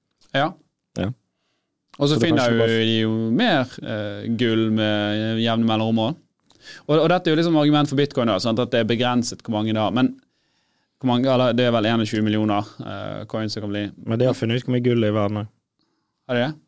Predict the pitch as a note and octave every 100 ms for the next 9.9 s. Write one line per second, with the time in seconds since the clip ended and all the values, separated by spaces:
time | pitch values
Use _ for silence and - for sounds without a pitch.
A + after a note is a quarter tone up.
0 | - A#2 A#2+ - _ _ _ C3 A2 A2+
1 | A#2+ A#2+ A2+ G#2+ _ _ _ _ - G#2+
2 | A2 G#2+ B2+ A2 G#2 _ - G#2+ F#2+ -
3 | A2 G#2 G2+ F#2+ F#2 F#2 F2 G#2 G2 G2+
4 | - G2+ G2 A2+ A2+ G#2 G2+ A2+ G2+ G#2+
5 | B2+ B2 G#2+ G#2 G#2 _ _ - - -
6 | - _ - C3+ B2+ C3+ B2 A#2 - -
7 | G#2+ G2+ G2 G2 G2 G2 G2 F#2+ G2 -
8 | G2+ - E2+ E2 D#2+ E2 D#2+ E2 E2 E2
9 | E2+ G#2 G2 F2+ F2 F2 F2 F2